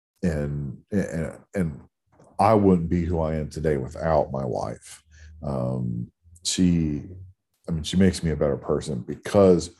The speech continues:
her strengths, although we have similar, we have some similar strengths, she has some different strengths than me too. And she makes me better because of that. And, and so God will put pe-,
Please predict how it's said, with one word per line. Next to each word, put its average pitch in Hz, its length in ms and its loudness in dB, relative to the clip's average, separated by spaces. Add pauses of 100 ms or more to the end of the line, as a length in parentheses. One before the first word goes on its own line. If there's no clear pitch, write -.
(260)
her 104 160 6
strengths, 82 640 -4 (200)
although 98 320 6
we 92 160 6
have 90 140 6
similar, 120 380 2 (120)
we 95 80 -2
have 87 120 0
some 82 200 -8
similar 120 320 0
strengths, 76 360 -6 (260)
she - 160 2
has 104 120 6
some 90 140 0
different 87 320 -2
strengths 78 320 -6
than 76 160 -6
me 73 120 -4
too. 82 560 2 (500)
And 78 500 2 (200)
she - 220 0
makes 87 380 4
me 85 220 2
better 80 400 0
because 73 440 -8
of 62 120 -8
that. 64 380 -2
And, 76 260 -6
and 82 220 -4
so 82 440 2 (1120)
God 110 200 4
will 123 140 4
put 95 200 0
pe-, - 280 0